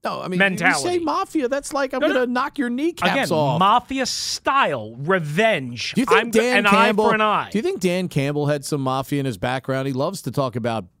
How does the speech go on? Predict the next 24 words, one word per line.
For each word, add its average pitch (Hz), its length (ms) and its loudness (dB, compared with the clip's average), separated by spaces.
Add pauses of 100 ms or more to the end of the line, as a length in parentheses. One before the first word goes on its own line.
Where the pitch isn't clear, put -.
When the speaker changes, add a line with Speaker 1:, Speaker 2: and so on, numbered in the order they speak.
Speaker 1:
breaking 139 200 0
Speaker 2:
Perhaps. 247 180 2
Speaker 1:
kneecaps. 113 680 -6
Speaker 2:
Perhaps. 160 680 -6
I, - 40 -4
I, 220 60 0
I 247 160 -2
Speaker 1:
Yeah. - 200 0
Speaker 2:
mean, 254 160 -2
more 311 280 0
in 302 100 -2
the 220 60 -2
mafia, 180 540 0
yeah, 240 220 -8
sure, 262 320 -2
they, 202 200 -2
they've 180 220 -2
broken 151 340 -4
kneecaps. 113 480 -10
I 190 160 -6 (180)
mean, 190 40 -8
more, 180 380 0
it's 104 220 -10
just, 87 200 -14